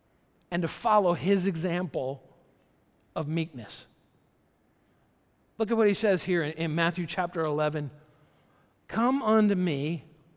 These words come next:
all ye that labor and are heavy laden." Are you heavy laden? Are you worn out by all, <laughs> all that's going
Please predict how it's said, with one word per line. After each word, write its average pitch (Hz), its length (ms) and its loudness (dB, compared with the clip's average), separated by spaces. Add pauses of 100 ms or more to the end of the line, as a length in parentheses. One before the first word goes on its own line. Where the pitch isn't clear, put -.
(640)
all 185 180 6
ye 196 280 4
that 180 180 2
labor 175 480 2
and 165 240 -4
are 143 80 -2
heavy 165 380 -2
laden." 156 280 -4
Are 151 120 -8
you 254 160 0
heavy 208 280 -4
laden? 151 340 -4
Are 156 60 -4
you 208 180 -2
worn 202 280 -2
out 170 260 -2
by 143 160 -4
all, 165 300 -4 (180)
<laughs> - 180 -14
all 202 240 -4
that's - 200 -12
going - 480 -4